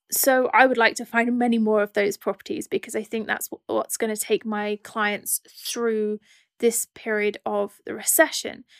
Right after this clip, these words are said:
So yes, am I still going out there and offering on things? Yes. Are my clients still buying things? Yes, of course they are. Um, and that's how we're pivoting.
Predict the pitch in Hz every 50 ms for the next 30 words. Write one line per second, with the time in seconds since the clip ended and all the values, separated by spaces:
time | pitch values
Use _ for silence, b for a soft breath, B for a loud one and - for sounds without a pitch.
0 | b b b - - 320 359 - - - - - _ _ - 269 262 269 269 262
1 | - - 269 254 247 240 - - _ - - 247 240 240 240 233 233 233 240 226
2 | 226 233 247 254 - - 254 247 247 247 247 240 269 262 247 247 - - _ 233
3 | 214 240 214 175 - - - - - 226 226 220 220 220 - - 247 247 262 247
4 | 233 - - 262 247 208 247 240 233 240 233 233 - 247 240 233 220 - - 214
5 | 220 226 220 220 - - 226 - _ - - 247 254 262 262 - - - 226 214
6 | - 208 226 - b b b b b b b b b _ - - 214 214 214 214
7 | 240 120 - - _ _ _ _ _ _ _ _ _ _ _ _ _ _ _ _
8 | _ _ _ _ - - - 247 247 262 240 - - - 269 247 240 233 233 -
9 | - 262 - - - - - - 165